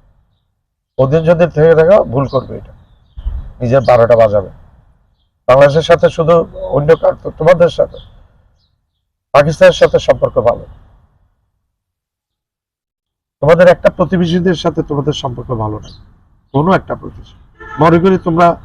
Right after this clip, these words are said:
আহ, ধরো বাংলাদেশ খারাপ, তাইলে শ্রীলঙ্কা কি খারাপ হয়ে গেছে? নেপাল কি খারাপ হয়ে গেছে?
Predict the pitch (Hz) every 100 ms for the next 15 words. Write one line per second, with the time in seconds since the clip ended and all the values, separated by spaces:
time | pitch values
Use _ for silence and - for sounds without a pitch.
0 | - - _ _ - 180 - - - -
1 | - 123 135 156 151 - 113 143 135 131
2 | - 127 - - 156 170 - - - -
3 | 156 165 165 170 165 165 170 190 185 -
4 | - - - _ _ _ _ - _ -
5 | 139 160 156 180 175 170 196 196 170